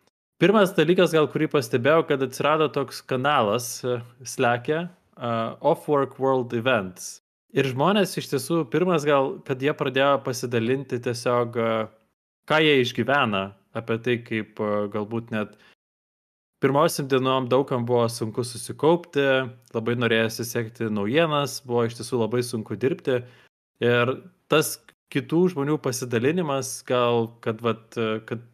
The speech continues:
taip man, man sunku, kada, kad seku visas šitas naujienas, kas dabar vyksta.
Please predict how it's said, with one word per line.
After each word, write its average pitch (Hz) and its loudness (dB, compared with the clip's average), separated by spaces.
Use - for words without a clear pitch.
taip 151 2
man, 127 0
man 147 2
sunku, 131 -2
kada, 117 0
kad 117 -6
seku 117 -2
visas 143 -2
šitas 123 -8
naujienas, 120 -6
kas 117 -6
dabar 110 -6
vyksta. 131 -2